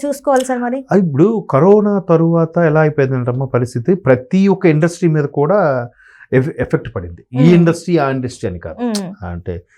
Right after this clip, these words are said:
Speaker 2: స్టీలు, ఫార్మా,
Speaker 1: Hmm.
Speaker 2: ఐటీ అన్ని, అన్నిటి మీద ఇంపాక్ట్ పడింది.
Speaker 1: Hmm.
Speaker 2: పడింది అంటే ఇంకో కొన్ని, కొన్ని ఇండస్ట్రీస్ అయితే తునాతునకలు అయిపోయాయి కూడా.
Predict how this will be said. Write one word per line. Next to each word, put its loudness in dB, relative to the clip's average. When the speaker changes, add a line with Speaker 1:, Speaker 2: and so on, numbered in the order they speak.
Speaker 2:
స్టీలు, 0
ఫార్మా, 0
Speaker 1:
Hmm. -8
Speaker 2:
ఐటీ -2
అన్ని, 4
అన్నిటి 0
మీద 6
ఇంపాక్ట్ -4
పడింది. -14
Speaker 1:
Hmm. -8
Speaker 2:
పడింది 2
అంటే 2
ఇంకో 2
కొన్ని, 2
కొన్ని 0
ఇండస్ట్రీస్ 0
అయితే 4
తునాతునకలు 2
అయిపోయాయి -8
కూడా. -18